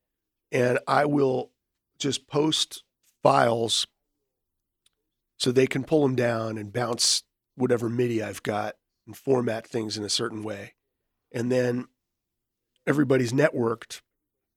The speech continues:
So we're,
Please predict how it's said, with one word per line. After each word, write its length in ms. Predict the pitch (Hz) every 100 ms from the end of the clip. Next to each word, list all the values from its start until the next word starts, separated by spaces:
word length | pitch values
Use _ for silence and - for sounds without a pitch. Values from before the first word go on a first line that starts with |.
| _ _ _ _ _ _ _ _ _ _ _ _ _ _ _
So 280 | - 135 127
we're, 400 | 123 131 127